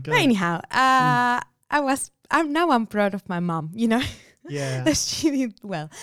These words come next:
Speaker 2: I mean, and, um, so they were workers. They had a house, they had everything. But I grew up surrounded by people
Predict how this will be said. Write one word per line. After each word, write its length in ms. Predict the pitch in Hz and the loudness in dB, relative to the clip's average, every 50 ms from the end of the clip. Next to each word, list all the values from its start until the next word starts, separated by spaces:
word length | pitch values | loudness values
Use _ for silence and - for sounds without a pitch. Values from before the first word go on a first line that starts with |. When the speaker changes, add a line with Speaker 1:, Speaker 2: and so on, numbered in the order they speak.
| - - - - | -18 -18 -8 -4
Speaker 2:
I 80 | - | -2
mean, 200 | 294 311 302 269 - _ | -2 -2 -2 -4 -4 _
and, 680 | 269 277 277 277 277 277 269 269 262 262 262 240 - 247 | -2 -2 -2 -2 -2 -2 -2 -2 -2 -4 -4 -6 -6 -6
um, 840 | 240 240 233 226 226 220 208 208 202 196 190 180 175 - - - _ - | -4 -4 -2 -2 -4 -4 -4 -4 -4 -6 -6 -8 -10 -12 -14 -14 _ -16
so 200 | - - - 254 247 | -16 -4 -4 -2 -2
they 120 | 240 269 277 | 0 -2 -2
were 180 | 269 240 226 | 0 -2 -2
workers. 580 | 214 185 170 160 170 - - 156 151 170 - - | -2 -4 -4 -6 -8 -8 -8 -8 -8 -8 -10 -8
They 140 | - 175 170 | -8 -6 -4
had 180 | 165 185 170 | -2 -2 -4
a 60 | 160 | -4
house, 340 | 165 - 190 196 196 196 190 - | -4 -2 0 2 2 2 0 -2
they 60 | 208 | -6
had 200 | - 220 214 185 | -4 -2 -2 -2
everything. 560 | 175 156 - 185 190 - - 220 262 302 285 _ _ | -2 -2 -2 -6 -6 -4 -8 -8 -8 -10 -12 _ _
But 600 | - - 131 - _ - - - - - - - - _ _ _ _ | -6 -6 -6 -6 _ -10 -8 -8 -6 -6 -8 -8 -10 _ _ _ _
I 200 | 208 202 196 190 | -4 -2 -2 -2
grew 260 | 175 175 202 202 202 | -2 -2 -2 0 2
up 300 | 196 190 170 170 - _ - - _ _ _ _ _ _ _ _ _ _ _ _ _ _ _ _ _ _ - | 2 2 0 0 -4 _ -20 -20 _ _ _ _ _ _ _ _ _ _ _ _ _ _ _ _ _ _ -12
surrounded 720 | - - - 247 226 214 202 226 220 220 220 202 208 190 - | -10 -8 -4 -4 -4 -2 -2 -2 -2 -2 -4 -6 -8 -8 -6
by 200 | 208 185 185 190 - _ _ _ _ _ | -6 -6 -6 -8 -10 _ _ _ _ _
people 580 | _ 220 214 - _ _ 202 190 190 185 185 - | _ -8 -8 -8 _ _ -6 -4 -4 -4 -6 -10